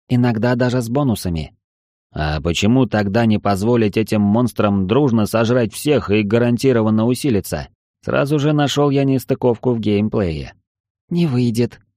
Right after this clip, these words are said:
Ягодыня замотала головой. «Перерождённых не может быть больше трёх штук. Обычно двое или вовсе один. Если мимикрон сможет проникнуть в операционную, она станет недоступной для остальных до следующего раунда,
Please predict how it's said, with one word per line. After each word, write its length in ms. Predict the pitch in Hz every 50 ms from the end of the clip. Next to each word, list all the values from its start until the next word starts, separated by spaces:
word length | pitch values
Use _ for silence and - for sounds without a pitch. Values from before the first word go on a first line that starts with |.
| _ _ _
Ягодыня 680 | - 107 120 127 117 127 123 113 123 143 147 147 143 135
замотала 540 | 117 127 123 120 117 110 113 104 101 104
головой. 560 | 98 101 98 98 95 90 82 71 62 - - _ _ _ _ _ _ _ _ _ _ _
«Перерождённых 840 | - 147 131 147 151 156 151 139 143 143 156 151 151 151 156 156 - -
не 140 | 160 156
может 380 | 151 139 131 131 131 127 - 147
быть 240 | 143 147 156 143 143
больше 360 | 120 120 127 127 117 - 131
трёх 220 | - 117 120 117
штук. 380 | - - - 110 98 - - - _ _ _ _ _
Обычно 460 | - 131 135 127 156 156 - - 151
двое 460 | 147 139 143 160 151 117 92 85 78 - _ -
или 200 | 139 147 147 135
вовсе 320 | 113 113 107 - - 107
один. 360 | 107 104 104 104 101 95 87 - _ _ _ _ _ _ _ _ _ _
Если 320 | - 165 180 170 - 151 147
мимикрон 540 | 147 151 151 151 147 - 147 143 143 131 123
сможет 420 | - 135 139 143 131 127 131 123
проникнуть 540 | - 123 127 127 131 127 123 123 123 113 -
в 40 | 120
операционную, 840 | 123 123 123 120 120 - - 143 156 151 120 104 101 95 95 92 - _ _ _ -
она 240 | - 135 156 170 160
станет 380 | - - 156 151 147 147 139 -
недоступной 600 | 151 143 143 139 139 - 170 156 - 143 147 143
для 200 | 127 131 135 131
остальных 520 | 123 - - 139 143 143 143 135 110 95
до 120 | 92 110
следующего 600 | 104 - 120 123 110 113 117 113 - - 117 117 120
раунда, 440 | 120 110 98 90 87 85 85 80